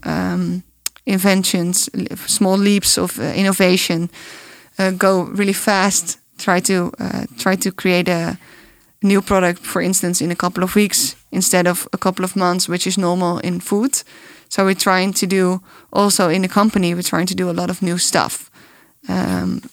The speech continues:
which of course takes a lot of energy, but also a lot of experience, which I didn't have, of course.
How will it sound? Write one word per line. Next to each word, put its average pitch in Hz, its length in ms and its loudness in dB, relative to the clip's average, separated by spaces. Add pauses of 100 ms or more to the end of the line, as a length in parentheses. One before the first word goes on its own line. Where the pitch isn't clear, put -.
(140)
which 175 320 0
of - 140 -8
course 185 260 2
takes 175 300 -2
a 170 40 -2
lot 175 120 2
of 185 120 -4
energy, 190 520 0 (420)
but - 120 -4
also 196 380 2
a 196 40 2
lot 196 200 2
of 185 100 -2
experience, 190 720 2
which 175 260 -4
I 180 120 2
didn't 180 300 -2 (140)
have, 156 260 -2
of 165 120 -6
course. - 360 -8